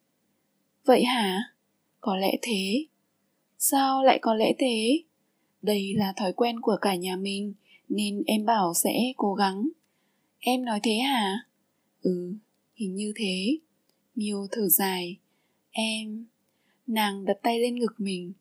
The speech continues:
ghé sát mặt vào tôi, hỏi. Có thật em là vợ của anh không? Thật, không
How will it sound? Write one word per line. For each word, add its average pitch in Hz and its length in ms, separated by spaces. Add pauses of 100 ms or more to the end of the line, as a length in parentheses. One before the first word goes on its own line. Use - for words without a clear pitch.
(220)
ghé 185 340
sát 277 160
mặt 269 260
vào 190 240
tôi, 214 320 (280)
hỏi. 196 320 (880)
Có 180 460
thật 269 140 (100)
em 214 260
là 196 180
vợ - 200
của - 120
anh 220 240
không? 233 340 (840)
Thật, 202 260 (520)
không 285 220